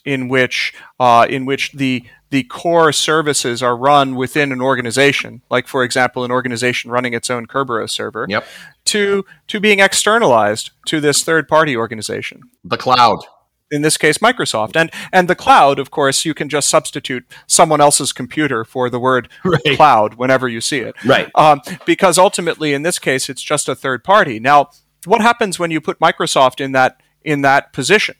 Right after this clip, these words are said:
Speaker 1: Well, Microsoft gets to link together, uh, these different kinds of actions that are taken by people in, in a variety of different kinds of contexts. Uh, and that, and that becomes potentially, uh, uh, challenging for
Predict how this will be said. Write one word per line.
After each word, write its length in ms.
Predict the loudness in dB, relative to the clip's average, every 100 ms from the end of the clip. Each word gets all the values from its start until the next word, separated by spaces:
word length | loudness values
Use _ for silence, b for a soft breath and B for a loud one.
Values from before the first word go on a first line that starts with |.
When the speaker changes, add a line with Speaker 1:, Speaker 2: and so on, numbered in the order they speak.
| _
Speaker 1:
Well, 240 | 2 4 2
Microsoft 720 | 0 0 0 -2 2 0 2
gets 320 | -2 0 -4
to 320 | -6 -8 -8
link 320 | -2 0 -2
together, 560 | -6 0 2 2 -2 -4 B B B
uh, 560 | 6 8 8 8 6 4
these 340 | -2 -2 -2
different 440 | -2 -4 -2 -8 -4
kinds 340 | 0 0 0
of 80 | 0
actions 460 | 2 2 -4 -10 -8
that 100 | -8
are 60 |
taken 320 | -4 -4 -4
by 160 | -2 -2
people 400 | -2 -8 -8 -12
in, 120 | -12 -10
in 120 | -8
a 40 |
variety 440 | -4 2 2 2 0
of 100 | -4
different 260 | -10 -10
kinds 320 | -2 -2 -2 -6
of 80 |
contexts. 800 | -4 0 0 -2 -6 -8 -10 -10 B B B B
Uh, 160 | 2 4
and 140 | 4
that, 220 | 2 2 -2 -6
and 120 | 0
that 200 | 0 0
becomes 360 | -4 -2 -2
potentially, 800 | -4 -6 -4 -4 -4 -4 -2 0
uh, 80 | 2
uh, 600 | 4 2 2 2 2 -2
challenging 640 | -2 2 2 2 -2 -6 -6
for 500 | -6 -2 0 2